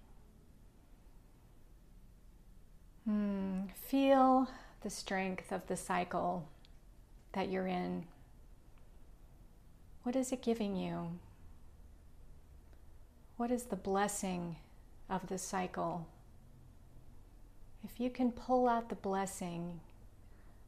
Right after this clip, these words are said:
then you are moving on in your ascension pathway.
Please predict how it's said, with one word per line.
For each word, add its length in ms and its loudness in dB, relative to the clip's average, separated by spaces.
then 240 -2
you 420 -2
are 560 -2
moving 540 4
on 320 2
in 120 -2
your 120 -2
ascension 560 -2
pathway. 720 0